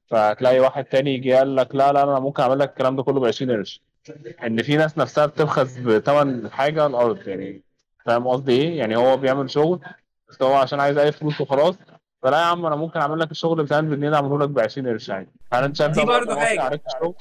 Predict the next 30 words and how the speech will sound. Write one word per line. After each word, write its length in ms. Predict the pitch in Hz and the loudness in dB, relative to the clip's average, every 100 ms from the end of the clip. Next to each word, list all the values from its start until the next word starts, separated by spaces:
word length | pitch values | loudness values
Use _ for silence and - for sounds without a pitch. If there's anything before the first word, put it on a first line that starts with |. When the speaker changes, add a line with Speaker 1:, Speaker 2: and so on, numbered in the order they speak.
| - - | -18 -20
Speaker 2:
دي 240 | 143 190 | -14 -14
حاجة 380 | 185 185 190 214 | -12 -12 -12 -12
من 140 | 196 165 | -14 -16
ال-، 480 | 151 151 147 139 139 | -16 -18 -16 -16 -16
من 60 | |
الحاجات 400 | 147 147 160 180 | -16 -16 -14 -12
اللي 100 | 185 | -12
مقصرة، 540 | 160 151 - 160 196 220 - | -14 -16 -12 -10 -10 -12 -18
بس 720 | 160 160 - - - - - 160 147 147 156 156 | -10 -8 -8 -12 -16 -16 -16 -14 -12 -12 -14 -18
موضوع 600 | 151 156 151 175 214 214 | -12 -12 -10 -8 -8 -8
ان 220 | 160 151 | -12 -16
ال-، 720 | 147 147 139 135 135 127 127 - | -14 -12 -12 -12 -14 -16 -18 -16
النصب 680 | 147 147 151 160 202 196 156 | -16 -14 -12 -6 -6 -6 -14
زاد 380 | 147 160 196 196 | -12 -10 -10 -10
قوي، 280 | 185 226 - - - - - | -10 -10 -14 -20 -20 -20 -18
زاد 340 | 147 175 185 | -12 -12 -12
في، 260 | - - 147 - - | -16 -18 -18 -18 -20
في 140 | - | -18
كل 220 | 143 196 190 | -12 -10 -10
حاجة 200 | 202 190 | -10 -10
ليها 140 | 190 | -8
علاقة 260 | 170 180 175 | -8 -8 -12
بالفريلانس، 720 | 147 151 160 175 214 220 - - | -14 -12 -10 -10 -12 -14 -18 -16
وده 280 | 143 147 190 | -14 -8 -6
فعلًا 340 | 214 214 196 160 | -4 -6 -8 -10
أثر 320 | 190 - 185 | -12 -8 -6
على 240 | 151 147 | -6 -8
سمعة 380 | 147 196 180 143 139 | -12 -10 -10 -12 -14
الشخص 580 | 127 127 - 175 - | -18 -16 -12 -12 -12
الكويس 720 | 147 135 151 160 220 285 - | -16 -16 -10 -8 -8 -12 -18